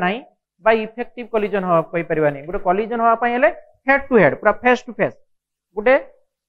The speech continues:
ସିଙ୍ଗଲ ଆକ୍ସିସ ରେ କୋଲାଇଡ ହବା ଦରକାର। ହାଲକା ଯଦି ସାଇଡ ରେ ଟିକେ କୋଲାଇଡ କରିକି ପଳେଇଯିବ, ସେଟା ଗୋଟେ କଲିଜନ ହେଇପାରିବ, but not a single axis collision or not a effective collision। or not a intermolecular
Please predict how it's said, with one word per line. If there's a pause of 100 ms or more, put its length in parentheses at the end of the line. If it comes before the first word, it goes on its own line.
(200)
ସିଙ୍ଗଲ
ଆକ୍ସିସ
ରେ
କୋଲାଇଡ
ହବା
ଦରକାର। (120)
ହାଲକା
ଯଦି
ସାଇଡ
ରେ
ଟିକେ
କୋଲାଇଡ
କରିକି
ପଳେଇଯିବ, (100)
ସେଟା
ଗୋଟେ
କଲିଜନ
ହେଇପାରିବ, (420)
but
not
a (260)
single
axis
collision (400)
or (240)
not
a (160)
effective
collision। (400)
or
not
a (140)
intermolecular